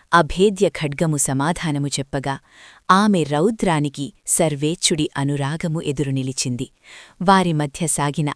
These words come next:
ఆ శృంగార యుద్ధము మరియు వివాహ ఘట్టము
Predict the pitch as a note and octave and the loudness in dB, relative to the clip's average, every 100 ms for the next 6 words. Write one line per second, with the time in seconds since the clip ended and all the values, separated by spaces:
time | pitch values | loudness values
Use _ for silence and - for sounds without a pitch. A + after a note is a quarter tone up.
0 | - C#3 - F3 E3+ E3+ F#3 G#3+ D#3+ C#3 | -6 -2 0 0 0 0 -2 -2 -4 -4
1 | C3+ D#3+ D3 C#3+ - - - F3+ D#3+ D3 | -6 -4 -4 -6 -14 -8 2 2 2 -2
2 | C#3 C#3 C#3+ E3+ F3 C3+ D3+ - D3 C#3 | -2 -4 -2 -2 -6 -6 -8 -4 -2 -2